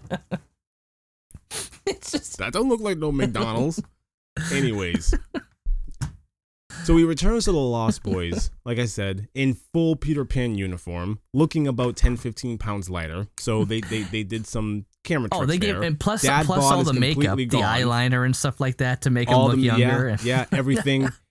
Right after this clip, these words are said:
Speaker 2: His hair is sticking straight up, looking like Peter Pan.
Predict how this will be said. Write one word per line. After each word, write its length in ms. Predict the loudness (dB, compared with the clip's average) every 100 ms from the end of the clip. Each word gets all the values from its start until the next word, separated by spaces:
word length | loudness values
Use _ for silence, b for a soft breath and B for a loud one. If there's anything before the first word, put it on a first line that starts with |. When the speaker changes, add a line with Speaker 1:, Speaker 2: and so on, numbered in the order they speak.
| _
Speaker 2:
His 160 | -6 -2
hair 340 | 0 2 2
is 80 | 4
sticking 300 | 4 4 0
straight 380 | -2 -2 -2 0
up, 120 | -2
looking 440 | -4 0 0 2 -2
like 200 | -2 -4
Peter 260 | -6 -4
Pan. 500 | -4 -4 -2 -2 -2